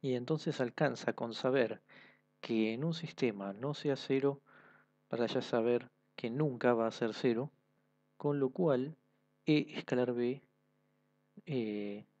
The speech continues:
no va a dar cero y entonces E no puede ser perpendicular a B. No vamos a tener algún sistema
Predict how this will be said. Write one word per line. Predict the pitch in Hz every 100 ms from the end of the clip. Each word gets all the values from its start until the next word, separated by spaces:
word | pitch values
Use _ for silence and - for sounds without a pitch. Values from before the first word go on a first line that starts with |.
| _ _ _ _ _ _ _ _
no | 123 120
va | 127
a |
dar | 123
cero | - 151 151
y |
entonces | 113 120 120 123 -
E | 123 120 - - - - - _ _ -
no | 127 139 139
puede | 135 127
ser | 127 135 _ -
perpendicular | 131 123 - 123 117 120 117
a | 120
B. | 123 135
No | 123 143
vamos | 139 160 147 -
a |
tener | 127 151 139 107
algún | 117 135
sistema | 127 135 - 135 143